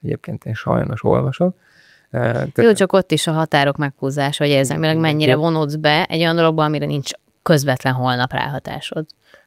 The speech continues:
Speaker 1: Viszont közben meg érdekel, mert mondjuk ott vannak a gyermekeid, tökre sz-, szeretnéd érteni, hogy, hogy, eh,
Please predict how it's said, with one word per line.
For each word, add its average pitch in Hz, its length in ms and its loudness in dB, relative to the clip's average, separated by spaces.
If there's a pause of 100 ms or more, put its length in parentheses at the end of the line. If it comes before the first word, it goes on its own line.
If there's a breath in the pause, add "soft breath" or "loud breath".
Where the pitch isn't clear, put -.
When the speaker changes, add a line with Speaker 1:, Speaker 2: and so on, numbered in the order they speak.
(140)
Speaker 1:
Viszont 160 500 0
közben 151 360 4
meg 151 140 2
érdekel, 120 500 2
mert 117 220 0
mondjuk 120 280 -2
ott 113 140 -6
vannak 104 320 -6
a - 40 -6
gyermekeid, 120 680 2
tökre 110 320 -2
sz-, - 160 -6
szeretnéd 110 500 -2
érteni, 110 420 -2
hogy, 113 260 0 (360 loud breath)
hogy, 117 400 -2
eh, 120 500 0